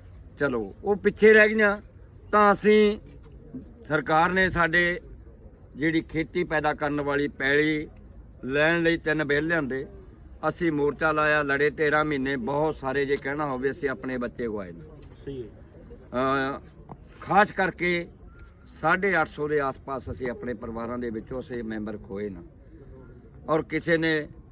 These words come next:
Speaker 1: ਮਾਤਾ ਖੋਈ ਹੈ, ਕਿਸੇ ਨੇ ਪਿਤਾ ਖੋਇਆ ਹੈ, ਕਿਸੇ ਭੈਣ ਨੇ ਆਪਣਾ ਪਤੀ ਖੋਇਆ ਹੈ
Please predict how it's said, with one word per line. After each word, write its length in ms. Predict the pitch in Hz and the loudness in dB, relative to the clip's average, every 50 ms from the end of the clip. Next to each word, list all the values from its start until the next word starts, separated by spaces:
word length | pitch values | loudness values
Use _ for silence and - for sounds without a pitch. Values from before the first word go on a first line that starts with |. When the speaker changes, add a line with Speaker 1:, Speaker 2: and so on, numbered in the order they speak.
| - | -10
Speaker 1:
ਮਾਤਾ 440 | 117 120 127 135 143 151 - 175 175 | -6 -4 -2 -2 -2 -2 -2 -2 -2
ਖੋਈ 320 | - - 160 165 160 165 175 | -2 0 0 2 2 4 4
ਹੈ, 220 | 170 170 165 - - - - - - - - - | 2 2 0 -4 -10 -20 -20 -20 -20 -20 -16 -8
ਕਿਸੇ 280 | - 151 147 - 170 165 | -8 -6 -4 -2 0 2
ਨੇ 140 | 165 160 | 2 2
ਪਿਤਾ 380 | 156 - 151 147 - 165 160 160 | 0 0 -2 -4 0 0 0 0
ਖੋਇਆ 300 | - 151 156 156 165 165 | 2 4 4 4 4 4
ਹੈ, 120 | 165 165 - - - - - - - - - - - | 2 0 -2 -10 -20 -20 -20 -20 -20 -20 -20 -14 -6
ਕਿਸੇ 540 | - 160 156 - 175 180 185 185 185 180 180 - - - | -4 -4 -4 0 0 2 4 4 2 2 -2 -8 -6 -2
ਭੈਣ 340 | 185 165 139 127 135 151 160 | 0 0 0 0 0 0 0
ਨੇ 300 | 165 170 170 175 175 - - - - - - - - - - - | 2 2 2 2 0 -4 -12 -20 -20 -20 -20 -20 -20 -20 -12 -8
ਆਪਣਾ 300 | 135 135 131 156 156 151 | -8 -6 -4 -2 -2 -2
ਪਤੀ 400 | 143 - - 240 214 170 175 175 | -4 -4 -8 -12 -6 -2 0 0
ਖੋਇਆ 260 | 170 175 175 170 175 175 | 0 2 2 2 2 2
ਹੈ 140 | 175 175 | 0 -4